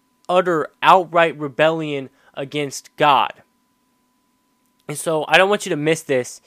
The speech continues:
but, but there is very severe punishment for sin, okay? The wrath of God is not something that we should toy around with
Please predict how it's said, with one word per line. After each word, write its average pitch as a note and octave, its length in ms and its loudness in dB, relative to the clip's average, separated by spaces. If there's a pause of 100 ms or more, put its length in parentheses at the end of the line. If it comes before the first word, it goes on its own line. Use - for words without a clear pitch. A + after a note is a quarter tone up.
(360)
but, C#3+ 200 -2
but D3 200 -4
there G3 240 4
is D#3+ 200 0 (280)
very E3 640 2 (220)
severe D3+ 480 -4
punishment D3 560 -6
for A#2 100 -14
sin, F#2+ 240 -16 (720)
okay? G#2+ 320 -12 (640)
The C3+ 80 -4
wrath E3 320 4
of E3+ 100 -4
God F3 240 4
is E3+ 120 -2
not E3+ 240 0
something E3 460 -4
that D#3+ 160 0
we E3 120 -4
should D#3 240 -12
toy F#3+ 340 4
around D#3 440 4
with C3+ 180 -6